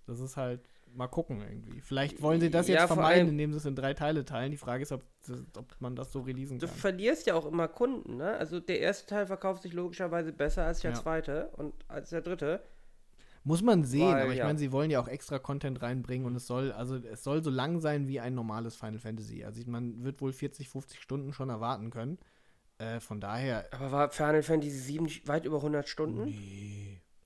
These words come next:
Speaker 1: Kommt drauf an. Also Final Fantasy sieben, so, wenn du es zum ersten, also ich meine, du musst halt bedenken, also vielleicht, ich hab für Final Fantasy neun damals,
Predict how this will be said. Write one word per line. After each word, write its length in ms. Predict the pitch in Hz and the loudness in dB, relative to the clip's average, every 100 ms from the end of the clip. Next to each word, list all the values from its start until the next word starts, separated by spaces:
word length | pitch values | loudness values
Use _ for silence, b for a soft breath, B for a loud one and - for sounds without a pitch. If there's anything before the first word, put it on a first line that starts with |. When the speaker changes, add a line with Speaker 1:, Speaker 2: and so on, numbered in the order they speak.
| _ | _
Speaker 1:
Kommt 220 | - 139 127 | -4 -4 -4
drauf 160 | 110 | -6
an. 260 | 104 107 104 | -8 -8 -8
Also 220 | 120 127 | -6 -6
Final 260 | - 151 151 | 0 0 2
Fantasy 380 | 156 151 131 | 2 2 0
sieben, 420 | 120 135 170 170 139 | -2 -2 0 0 0
so, 340 | 131 127 123 b b b b b b - - | 0 0 -2 b b b b b b -20 -6
wenn 160 | 135 | 0
du 40 | 147 | 0
es 120 | - | 0
zum 160 | 139 143 | -4 2
ersten, 380 | 160 190 - | 2 2 -2
also 180 | - 127 | -6 -4
ich 60 | 123 | 0
meine, 180 | 139 139 | 0 2
du 60 | 131 | 0
musst 200 | 151 - | 0 -2
halt 160 | 113 | -4
bedenken, 480 | 107 123 127 104 110 | -2 -2 -2 -6 -16
also 240 | - 113 117 | -12 -10 -6
vielleicht, 460 | 127 127 139 - b b | -2 -2 -2 -6 b b
ich 120 | 139 156 | -4 -2
hab 100 | 147 | 0
für 140 | 151 | -2
Final 220 | 151 156 | 2 0
Fantasy 340 | 156 160 156 139 | 2 0 0 0
neun 460 | 135 139 190 202 | 0 2 2 2
damals, 640 | 160 160 160 156 156 - | 2 2 2 0 -2 -8